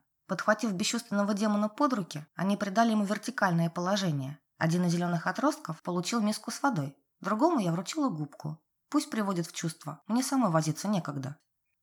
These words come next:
Тёмный властелин по-прежнему придерживался принципа ведьм не кормить. На эти мысли наталкивала жиденькая овсяная каша и крошечный бутерброд с маслом и сыром. Притрагиваться к тарелке я не стала.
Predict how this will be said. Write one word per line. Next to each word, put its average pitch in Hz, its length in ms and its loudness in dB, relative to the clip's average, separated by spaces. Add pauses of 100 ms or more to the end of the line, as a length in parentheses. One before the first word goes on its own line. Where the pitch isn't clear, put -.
(680)
Тёмный 233 260 2
властелин 247 380 2
по-прежнему 247 560 2
придерживался 220 640 -4
принципа 269 400 -4
ведьм 220 260 2
не 226 80 2
кормить. 196 540 0 (300)
На 180 160 2
эти 202 160 -4
мысли 262 260 0
наталкивала 214 580 2
жиденькая 233 500 0
овсяная 226 500 0
каша 311 320 0
и - 140 -8
крошечный 262 440 -4
бутерброд 254 600 0
с - 100 -12
маслом 254 380 2
и - 20 0
сыром. 143 400 -4 (640)
Притрагиваться 190 640 -2
к - 60 -12
тарелке 269 360 0
я 208 140 0
не 247 100 0
стала. 127 460 -6